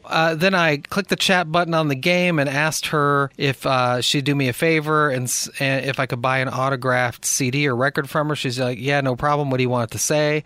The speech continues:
And I was like, "Please, please don't block me, but can you say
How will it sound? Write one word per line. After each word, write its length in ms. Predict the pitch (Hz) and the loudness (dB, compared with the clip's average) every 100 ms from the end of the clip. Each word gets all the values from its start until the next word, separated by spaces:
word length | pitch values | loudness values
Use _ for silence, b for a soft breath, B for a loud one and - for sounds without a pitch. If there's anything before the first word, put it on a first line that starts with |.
| B | B
And 100 | 131 | -2
I 20 | |
was 80 | 127 | 0
like, 160 | 123 - | -2 -4
"Please, 680 | - 143 156 151 151 - - b b b - | -4 -2 0 0 0 -2 -6 b b b -6
please 260 | 147 156 135 | 0 0 2
don't 320 | 147 147 - | 0 -2 -6
block 440 | 131 139 139 - | -4 -2 -2 -4
me, 200 | 156 147 147 | -2 0 0
but 340 | 131 127 - - - | -2 -2 -4 -18 -10
can 220 | - 147 | -2 2
you 160 | 175 196 | 4 4
say 580 | - 180 147 143 143 | 4 2 2 2 0